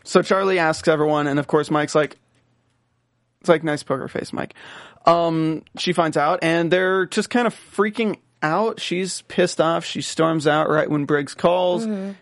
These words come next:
Speaker 1: and Briggs meets her at the tattoo parlor while she's doing her cover. So right now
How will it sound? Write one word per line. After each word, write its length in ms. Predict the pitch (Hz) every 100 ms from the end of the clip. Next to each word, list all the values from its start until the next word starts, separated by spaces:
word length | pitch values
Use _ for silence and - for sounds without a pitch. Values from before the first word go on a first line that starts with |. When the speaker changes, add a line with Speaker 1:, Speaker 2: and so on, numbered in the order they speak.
| _
Speaker 1:
and 480 | 151 156 156 156 147 -
Briggs 340 | - 160 165 147
meets 220 | 156 -
her 100 | 156
at 60 |
the 80 | 143
tattoo 440 | - 151 147 202 190
parlor 360 | 156 143 147
while 100 | 147
she's 240 | 143 151 151
doing 240 | 151 147
her 120 | 180 196
cover. 240 | 165 147
So 320 | - 185 175 - - -
right 160 | - 214
now 220 | 220 190